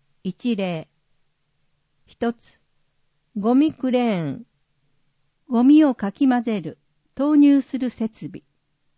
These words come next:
一回で一点六トンまで持ち上げられます。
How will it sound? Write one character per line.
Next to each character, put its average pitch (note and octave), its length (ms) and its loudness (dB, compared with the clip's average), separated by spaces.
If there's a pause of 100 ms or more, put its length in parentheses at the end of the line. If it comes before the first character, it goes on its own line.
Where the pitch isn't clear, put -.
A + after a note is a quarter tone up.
(560)
一 G#3+ 160 -8 (100)
回 A#3+ 280 -2
で D#3+ 240 -10 (240)
一 - 280 -6
点 F#3+ 320 -2
六 F3 240 -6
ト C#4 200 -2
ン A3+ 100 2
ま F3+ 120 -2
で C#3+ 180 -8
持 E3+ 160 -6
ち - 160 -6
上 A3 120 -2
げ G3+ 140 -6
ら F3 140 -4
れ E3 100 -8
ま D3+ 160 -8
す。 - 240 -20